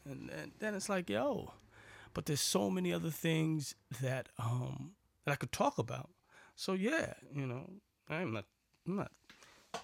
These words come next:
focused on, like, Wendy Williams. Like, I don't care about Wendy. I mean, I don't say that, like, in an insensitive way, but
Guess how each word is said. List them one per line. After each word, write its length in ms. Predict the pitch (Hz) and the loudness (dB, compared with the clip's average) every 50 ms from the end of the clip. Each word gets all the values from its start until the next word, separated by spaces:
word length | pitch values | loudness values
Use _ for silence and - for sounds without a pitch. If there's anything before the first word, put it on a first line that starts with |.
| - _ _ _ _ _ _ _ | -12 _ _ _ _ _ _ _
focused 640 | - - - - 160 151 156 - 165 135 - - 160 | -8 -6 -4 -2 -2 -2 -2 0 0 0 0 2 0
on, 160 | 139 135 131 | 0 0 0
like, 140 | 117 117 120 - | -2 -4 -6 -6
Wendy 400 | - 127 127 139 135 131 135 143 | -4 0 0 2 0 0 -2 -4
Williams. 440 | 135 127 135 143 147 147 147 139 131 | -4 0 2 4 4 4 4 2 0
Like, 140 | 139 135 131 - | -2 -4 -2 -2
I 40 | 165 | -2
don't 160 | 220 220 135 | 0 0 -2
care 180 | - - 117 110 | -2 -4 -6 -6
about 240 | 120 120 117 117 123 | -6 -8 -8 -6 -4
Wendy. 260 | 123 120 123 127 - - - - - - | -2 -2 -2 -4 -6 -10 -14 -14 -2 2
I 40 | 320 | 4
mean, 140 | 349 277 226 | 6 8 8
I 60 | 247 | 8
don't 160 | 294 247 208 | 6 4 4
say 140 | - - 123 | 6 6 6
that, 160 | 127 123 107 | 6 4 2
like, 160 | 104 - - | 0 -2 -2
in 40 | 113 | -2
an 80 | 107 110 | 0 2
insensitive 640 | 127 131 - - 117 101 151 - 131 104 95 107 | 2 2 4 4 4 4 4 2 0 0 -2 -4
way, 220 | 110 104 110 127 120 | -6 -6 -6 -6 -6
but 160 | 113 120 123 | -6 -6 -6